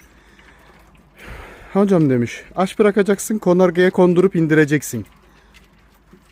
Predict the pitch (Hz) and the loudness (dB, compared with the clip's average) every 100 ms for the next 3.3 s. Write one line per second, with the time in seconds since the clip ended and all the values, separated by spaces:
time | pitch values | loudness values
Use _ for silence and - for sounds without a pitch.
0 | _ _ _ _ _ _ _ _ _ _ | _ _ _ _ _ _ _ _ _ _
1 | _ _ _ _ _ _ _ _ - _ | _ _ _ _ _ _ _ _ -20 _
2 | _ _ _ - 135 139 143 127 120 117 | _ _ _ -12 -10 -6 -4 -2 -2 -4
3 | 131 160 - | -2 -4 -4